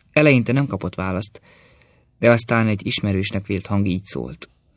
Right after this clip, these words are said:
„A Porta Nomentánán túl, az Osztriánumba ment, két nap óta. Békesség neked, Perzsák királya.”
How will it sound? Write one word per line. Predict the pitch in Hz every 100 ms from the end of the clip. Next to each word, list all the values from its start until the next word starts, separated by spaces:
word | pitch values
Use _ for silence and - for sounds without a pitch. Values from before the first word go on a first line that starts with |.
| _ _ _ _ _ _ _ _ _ _ _
„A | - 139
Porta | - 165 147 117
Nomentánán | 120 113 101 98 101 98 98
túl, | 110 87 80 - _ -
az | 117
Osztriánumba | 131 - 107 95 98 101 95
ment, | 95 92 - - _ _ _ -
két | 131 107
nap | - 98
óta. | 90 92 98 - _ _ _ _ _ _ _ _ _
Békesség | 131 147 139 127 - 117
neked, | 117 101 95
Perzsák | - 95 104 95 -
királya.” | - 92 82 85